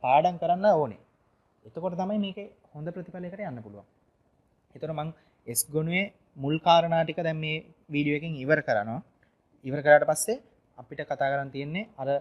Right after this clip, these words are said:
මම කලින් කිව්ව වීඩියෝස්, අ, එකෙන් කලින් අර මාතෘකා දෙකෙන් තාප වියෝජනයයි ජල ද්‍රාවිතාවයයි කතා කරන්න තියෙන්නේ. ඒක මං ආයිමත් ඊළඟ වීඩියෝ එකෙන් ඉදිරිපත් කරන්නම්. මේ ටික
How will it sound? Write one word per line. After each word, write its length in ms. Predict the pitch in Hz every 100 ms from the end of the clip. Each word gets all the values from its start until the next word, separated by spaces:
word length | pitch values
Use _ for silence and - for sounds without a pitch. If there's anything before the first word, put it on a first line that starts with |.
| -
මම 180 | 139 135
කලින් 260 | - 127 131
කිව්ව 180 | 135 135
වීඩියෝස්, 360 | 123 123 123 120 _ _ _ -
අ, 100 | 131 123 123 123 - - _
එකෙන් 260 | - 127 135 135 -
කලින් 260 | - 123 131
අර 120 | 131 120 123 _ _ _ -
මාතෘකා 360 | 127 120 131 127
දෙකෙන් 220 | 127 120 117
තාප 160 | 131 120
වියෝජනයයි 640 | 123 127 123 127 123 143 226 - _ -
ජල 160 | 127 123
ද්‍රාවිතාවයයි 640 | 127 123 127 123 123 170 226
කතා 260 | - 120 117
කරන්න 260 | 113 135
තියෙන්නේ. 260 | 151 110 -
ඒක 120 | 120 131
මං 160 | 135 143 _
ආයිමත් 320 | 120 120 131 151 _ _ _ _ _ _ -
ඊළඟ 200 | 131 127
වීඩියෝ 280 | 123 123 123
එකෙන් 140 | 147 180 123
ඉදිරිපත් 360 | 123 123 127 -
කරන්නම්. 380 | 120 110 101 196 _ _ _ _ _ _ -
මේ 140 | 139 143
ටික 160 | 139